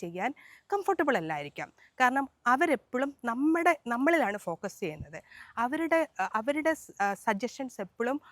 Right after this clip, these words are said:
ഒരു ബയസ്ഡ് ആയിരിക്കും. അപ്പം നമുക്കൊരു അൺബയസ്ഡ് ആയിട്ട് നല്ലൊരു സജഷൻ വേണമെങ്കിൽ നമ്മളൊരു സൈക്യാട്രിസ്റ്റിനെ അല്ലെങ്കിൽ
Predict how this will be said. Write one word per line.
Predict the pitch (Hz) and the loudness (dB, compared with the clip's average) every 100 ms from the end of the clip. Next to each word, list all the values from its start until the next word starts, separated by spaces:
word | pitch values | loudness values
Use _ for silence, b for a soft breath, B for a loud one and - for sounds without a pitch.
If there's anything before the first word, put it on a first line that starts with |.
| B - | B -8
ഒരു | 226 185 | -4 -2
ബയസ്ഡ് | 190 226 - 185 | -2 -4 -4 -6
ആയിരിക്കും. | 143 143 - - B B | -6 -10 -16 -16 B B
അപ്പം | - 339 | 0 2
നമുക്കൊരു | 294 285 262 226 | 0 0 2 2
അൺബയസ്ഡ് | 269 269 262 - 180 | 2 2 0 -4 -10
ആയിട്ട് | 170 170 - - 226 | -10 -10 -16 -8 -4
നല്ലൊരു | 240 311 330 269 240 | 0 2 2 0 -2
സജഷൻ | - 180 - 233 196 | -6 -6 -10 -8 -8
വേണമെങ്കിൽ | 175 196 175 175 185 B B - | -8 -8 -10 -14 -18 B B -2
നമ്മളൊരു | 302 330 269 254 247 - - | 0 2 2 0 -4 -8 -10
സൈക്യാട്രിസ്റ്റിനെ | 185 - 208 226 233 220 - 208 185 202 | -8 0 0 0 -8 -10 -10 -10 -8 -8
അല്ലെങ്കിൽ | 226 254 240 | -8 -6 -6